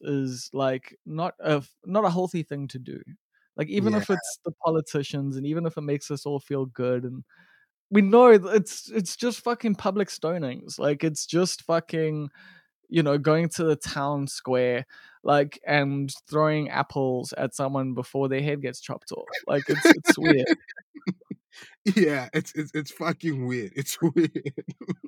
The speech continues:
Speaker 1: <laughs> Uh, cool. So, yeah, I guess we started this, uh, conversation on, on that note, and, uh, we're gonna end it there too. So once again, thank you so much for your time, Rafiwa.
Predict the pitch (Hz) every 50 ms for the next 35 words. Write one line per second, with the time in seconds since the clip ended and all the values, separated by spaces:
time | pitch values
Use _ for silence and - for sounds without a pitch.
0 | - - - _ _ _ - 302 - - - - - 247 240 - 240 - - -
1 | 226 233 240 233 226 226 220 208 196 185 - _ _ _ 165 165 165 170 165 160
2 | 160 160 165 165 - - 180 165 151 139 147 156 156 165 - - 165 160 165 160
3 | 160 160 156 147 - 196 190 180 170 156 147 151 151 202 196 190 175 220 226 -
4 | - 220 - - 214 196 208 214 196 185 196 190 - - 196 180 175 - - 180
5 | 170 175 165 - 170 165 165 165 - - 165 156 151 147 147 147 151 - _ _
6 | 147 143 147 143 143 151 151 147 147 139 139 - - 143 139 135 131 - - -
7 | - - - 71 65 67 78 80 80 - 67 64 - 151 - - 143 139 135 131
8 | 131 135 135 131 123 - 131 135 139 - - - 156 139 143 - 147 - - 156
9 | 143 151 156 143 - 151 151 143 135 135 151 147 151 147 - 160 151 147 139 -
10 | - 139 139 131 - 156 139 131 131 135 135 - 151 143 135 131 135 143 139